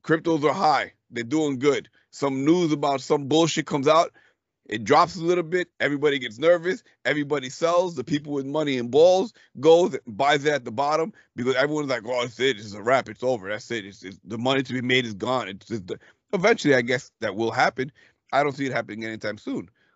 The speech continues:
So what happens when it drops the way it did now? I'm gonna, yo, I, this, I sold some of my coins.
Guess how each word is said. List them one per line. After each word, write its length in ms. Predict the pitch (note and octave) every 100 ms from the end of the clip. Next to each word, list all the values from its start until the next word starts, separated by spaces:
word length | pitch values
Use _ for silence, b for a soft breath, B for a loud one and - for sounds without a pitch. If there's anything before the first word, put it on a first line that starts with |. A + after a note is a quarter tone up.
| _
So 120 | B2
what 220 | A2+ D#3+
happens 360 | A3 E3+ G#3 G3+
when 120 | D3
it 100 | C3
drops 260 | G#2+ C#3+ -
the 80 |
way 140 | D3+ D#3
it 100 | D3
did 160 | E3+
now? 280 | A3+ A#3+ D4 C#4+ _ _ _ _ _ _ _ _
I'm 100 | -
gonna, 180 | D#3+ E3+ E3+
yo, 220 | E3 A#2+ -
I, 180 | C3+ D#3
this, 240 | C#3 C3+ C3+
I 120 | C#3
sold 560 | D#3 - F3 D3+ B2 A#2 _ _ _ _
some 200 | - C#3+
of 80 | C#3+
my 160 | C3+ B2+
coins. 420 | - B2+ G2+